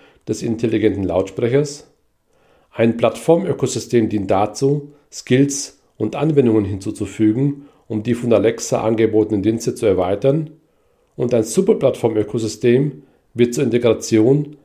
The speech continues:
aller anderen Plattformen verwendet. Warum digitale Ökosysteme für uns wichtig sind.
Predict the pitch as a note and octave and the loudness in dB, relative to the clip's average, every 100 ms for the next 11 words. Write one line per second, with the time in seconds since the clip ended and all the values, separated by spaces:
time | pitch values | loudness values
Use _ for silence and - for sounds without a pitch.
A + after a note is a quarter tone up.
0 | _ - G#2 B2 - G#2 A2+ A#2+ B2+ - | _ -6 0 0 0 -2 -2 -2 -4 -2
1 | G#2 G#2+ A#2+ C3 B2 - - - - _ | -2 -2 -4 -4 -2 -2 -4 -12 -20 _
2 | _ _ _ _ _ _ _ _ _ _ | _ _ _ _ _ _ _ _ _ _
3 | _ _ _ _ _ _ _ _ _ _ | _ _ _ _ _ _ _ _ _ _
4 | _ _ G#2 G2 B2+ C#3+ B2+ C3+ C#3+ B2+ | _ _ 0 4 4 2 0 -2 0 0
5 | C3 - A#2+ - B2 A#2 - A#2 A#2 A#2+ | 0 0 -2 -2 -4 -4 0 2 2 0
6 | A#2+ - _ - A2+ A2 G#2+ G#2 - A#2 | -2 -10 _ -6 -2 -2 -4 -12 -12 -16
7 | - - - | -14 -14 -16